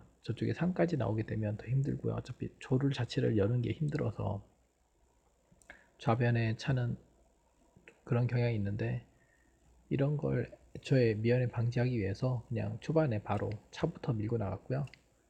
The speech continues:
어, 이렇게 마-,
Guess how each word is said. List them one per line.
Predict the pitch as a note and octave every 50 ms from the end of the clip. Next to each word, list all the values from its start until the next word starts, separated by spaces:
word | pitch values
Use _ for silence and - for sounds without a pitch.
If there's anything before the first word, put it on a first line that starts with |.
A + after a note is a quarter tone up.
| _ _ _ _ _ _ _ _ _ _ _ _ _ _ _ _ _ _ _ _ _ _ _ _ - - _ _ _ _ _ _ _ _ _ _ _ _ _ _
어, | - C3+ C3 B2+ B2 B2
이렇게 | B2+ C3 - C3 B2
마-, | A#2+ A2 G#2 G#2+ A2 A2+ A#2 A#2